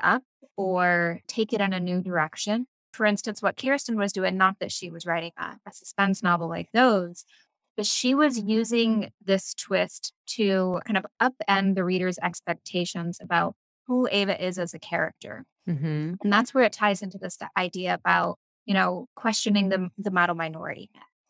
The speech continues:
Speaker 2: Yes.
Speaker 1: And so she brought the twist into a much larger, meaningful conversation that I think also plays into the reader's perhaps unconscious bias
Speaker 2: Yes.
Speaker 1: or, you know, kind of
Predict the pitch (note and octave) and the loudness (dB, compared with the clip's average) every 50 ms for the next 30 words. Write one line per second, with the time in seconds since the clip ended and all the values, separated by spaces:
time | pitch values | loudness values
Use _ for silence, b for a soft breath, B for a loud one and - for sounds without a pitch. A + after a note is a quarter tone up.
0 | _ _ - D3+ D3 C#3 - - G#3 G3 - G#3+ G3 - - - A3+ G#3 - _ | _ _ -6 -4 -4 -4 -4 -4 -6 -2 -2 -2 -2 -2 -4 -4 -4 -6 -6 _
1 | - G3 G3 G3+ A3+ A#3+ - - _ _ - A#3 - - - A3 G#3 - - - | 2 4 6 6 6 4 2 -2 _ _ -8 -6 -6 -4 -2 -2 -2 -2 -4 -6
2 | F#3+ G3 - - F#3+ F3+ F3 F3 F3+ F3 - - - F3 E3+ E3+ E3 E3+ F3+ F3+ | -6 -6 -2 0 0 2 2 2 0 0 0 -2 -6 -4 0 0 2 2 0 -2
3 | F3+ F#3+ F#3+ F#3 F3 F3 F3 F3 F3+ F3 F3+ F3+ F#3 - - F#3 E3+ - - - | -4 -4 -4 -4 -4 -4 -6 -8 -8 -8 -8 -8 -10 -6 -4 -4 -4 -4 -2 -2
4 | E3 E3+ E3+ D#3+ E3 E3 E3 - - G3 G3+ G#3 G3+ - - E3+ F3 F3+ E3+ E3+ | -2 -2 -2 -4 -8 -8 -8 -6 -2 -2 -2 0 0 -2 -4 -4 -6 -8 -6 -2
5 | F#3 F3+ F3+ G#3 A3+ G#3+ - - G3+ B3+ - - D4+ B3+ _ _ - A#3 A#3 A#3+ | 0 0 0 0 -2 -4 -2 0 0 0 0 -2 -4 -6 _ _ -2 0 2 2
6 | B3 B3 A3 G#3 - - G3+ G#3 G#3 G3+ G#3 - - G#3 G3+ G3 F#3+ F#3+ F#3+ F#3+ | 2 2 0 -2 -4 -2 2 2 2 2 2 0 0 2 2 2 2 0 -2 -6
7 | - _ _ b b b b b b b b _ _ _ _ - G#3+ G#3 G3 F3 | -10 _ _ b b b b b b b b _ _ _ _ 4 4 4 4 2
8 | E3+ F#3+ G3 G3+ G#3 G3+ G3+ G3+ G3 - - - _ _ _ - G#3 F#3+ F#3+ G#3 | 0 0 0 2 2 2 2 2 0 -4 -8 -14 _ _ _ -10 -6 -2 2 2
9 | G3+ G#3 G#3 - - - - - - - G3 G3 F#3+ - F3+ F3 F#3+ - - F3+ | 2 2 0 -8 -16 -16 -16 -12 -6 -4 -2 -2 -2 0 -2 -2 -2 -2 -6 -10
10 | - - - - D#3 D#3 F#3 A3 C4 D4 D4+ D4 - - - - - E3 D#3+ D3+ | -12 -12 -8 -6 -4 -4 -2 -2 0 0 -2 -2 -4 -8 -10 -6 -4 0 0 2
11 | F3+ F3+ F3 F3 F3 E3+ F3 E3+ D#3 F3+ F3 F3 F3 - - F3 E3+ E3+ | 2 2 2 2 0 0 -2 -2 -4 -4 -4 -4 -6 -6 -6 -6 -6 -8